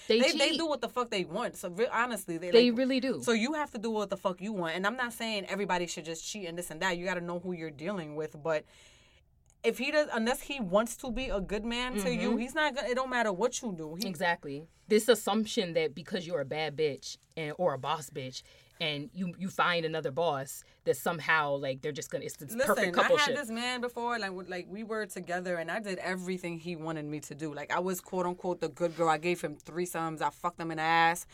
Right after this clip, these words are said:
Speaker 2: Like, every, any, what,
Speaker 1: <laughs>
Speaker 2: everything he wanted me to do, and he still was, like, a piece of shit.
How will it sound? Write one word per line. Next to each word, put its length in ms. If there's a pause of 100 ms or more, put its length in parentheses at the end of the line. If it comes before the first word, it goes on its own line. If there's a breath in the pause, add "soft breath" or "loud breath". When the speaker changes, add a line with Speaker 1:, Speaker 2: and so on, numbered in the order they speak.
(260 loud breath)
Speaker 2:
Like, 160 (100)
every, 200
any, 160
what, 200
Speaker 1:
<laughs> 40
Speaker 2:
everything 340
he 120
wanted 280
me 120
to 100
do, 240
and 120
he 160
still 460
was, 180 (140)
like, 260
a 120
piece 240
of 80
shit. 240